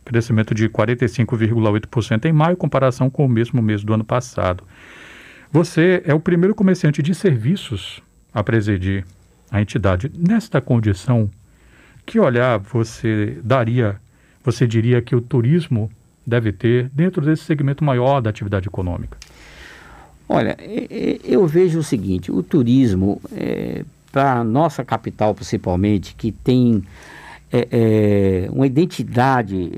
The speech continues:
Speaker 2: é, muito próxima com o turismo, né? Nós somos uma capital turística, né? Salvador tem,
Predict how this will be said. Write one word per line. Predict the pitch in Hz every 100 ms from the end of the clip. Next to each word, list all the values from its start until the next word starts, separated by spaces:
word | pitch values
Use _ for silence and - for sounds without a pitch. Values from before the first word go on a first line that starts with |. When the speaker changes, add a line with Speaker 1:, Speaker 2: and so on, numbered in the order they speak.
| -
Speaker 2:
é, | - - -
muito | 110 139 185 135
próxima | - - 143 156 - 117 107 104 60
com | - 120
o |
turismo, | 104 107 98 127 123 95
né? | 101 135
Nós | 156 196
somos | - 240 190
uma | 185 160
capital | - - 185
turística, | 180 143 147 143 - 110 110
né? | 120 160 - - - -
Salvador | - 151 151 151 180
tem, | 180 170 151 117